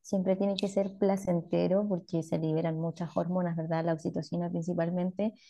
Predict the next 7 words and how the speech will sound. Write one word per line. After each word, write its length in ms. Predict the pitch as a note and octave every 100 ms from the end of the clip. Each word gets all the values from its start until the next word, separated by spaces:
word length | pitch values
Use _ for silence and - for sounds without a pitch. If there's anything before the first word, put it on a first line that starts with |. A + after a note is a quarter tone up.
| - _
que 100 | -
es 60 | E3+
la 120 | E3+
hormona 320 | E3 E3 F3+ E3+
del 160 | E3+
placer. 500 | E3+ E3 D#3+ E3+ F#3 C#4 - - - _ _
Entonces, 1120 | F#3 D#3+ F3+ F3+ F#3 F3+ F3+ F3 F3+ F3 -